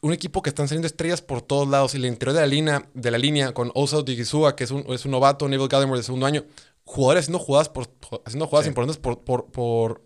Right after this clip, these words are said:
Speaker 1: por todos lados.
Speaker 2: Sí.
Speaker 1: Eh, Leighton Vander Esch, que está teniendo una temporada regular. El punto es que esta defensiva es bien emocionante. Ya la quieres ver jugar porque sabes que algo va a pasar.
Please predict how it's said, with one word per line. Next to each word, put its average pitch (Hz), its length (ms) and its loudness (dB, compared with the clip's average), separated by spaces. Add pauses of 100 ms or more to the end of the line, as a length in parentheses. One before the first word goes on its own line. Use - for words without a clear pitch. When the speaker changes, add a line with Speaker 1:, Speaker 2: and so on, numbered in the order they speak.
(200)
Speaker 1:
por 120 180 -2
todos 143 340 0
lados. 131 400 4 (140)
Speaker 2:
Sí. - 120 -14 (160)
Speaker 1:
Eh, 120 760 -4 (460)
Leighton 131 280 -2
Vander 139 240 4
Esch, 135 100 2
que - 80 -6
está 123 100 -6
teniendo 135 140 -2
una 123 120 -4
temporada 120 180 0
regular. 123 480 2 (320)
El 123 140 -4
punto 160 200 -8
es - 40 -4
que - 80 -10
esta - 160 -8
defensiva 175 340 -4
es 190 60 -4
bien 208 140 -2
emocionante. 143 480 -4
Ya 156 80 0
la 190 80 -2
quieres 190 160 -4
ver 190 80 -4
jugar 180 240 0
porque 151 180 -6
sabes 160 240 0
que - 220 -10 (240)
algo 151 140 -2
va 156 60 4
a 147 40 0
pasar. 143 260 -4